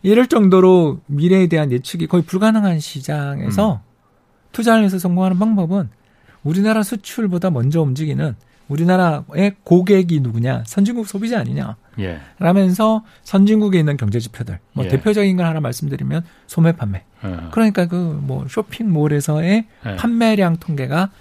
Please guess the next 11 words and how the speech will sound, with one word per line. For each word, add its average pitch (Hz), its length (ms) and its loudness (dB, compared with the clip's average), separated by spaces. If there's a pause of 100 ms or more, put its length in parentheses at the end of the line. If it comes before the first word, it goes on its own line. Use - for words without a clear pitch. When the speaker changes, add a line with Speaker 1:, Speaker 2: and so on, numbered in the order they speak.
(240)
Speaker 1:
매월 165 420 6
보름에 190 380 2
나오거든요. 104 480 -6 (180)
Speaker 2:
예. 87 400 -8
Speaker 1:
아니, 160 160 2
매월 185 260 6
중수량 151 400 -2
되게 226 140 0
빨리 170 180 -2
나오는 92 220 -6
거죠. 90 180 -14